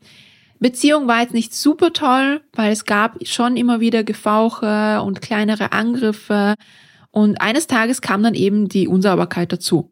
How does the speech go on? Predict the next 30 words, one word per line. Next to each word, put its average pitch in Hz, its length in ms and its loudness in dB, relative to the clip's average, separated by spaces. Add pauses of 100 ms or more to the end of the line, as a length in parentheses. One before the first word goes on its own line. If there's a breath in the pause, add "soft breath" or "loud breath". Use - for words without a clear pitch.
(120)
Lena 240 300 2
wusste 262 280 0
nicht, 226 400 0
wo 190 220 0
sie 185 140 0
anfangen 202 500 0
sollte, 185 480 0
was 185 160 -4
sie 190 80 -4
machen 180 280 0
sollte. - 580 -6
Also 311 240 2
haben 247 200 0
wir 247 120 0
uns 240 180 -6
gemeinsam 196 560 0
einen 320 260 -2
Plan 180 300 0
überlegt. - 460 -2 (540 loud breath)
Mein - 100 0
erster 339 320 0
Tipp 277 240 -2
war 254 220 2
mal, 247 360 2 (180 loud breath)
stell 226 380 2
doch 226 280 -2
mal 190 280 0
eine 185 200 -2
Kamera 196 440 0
auf. - 320 -12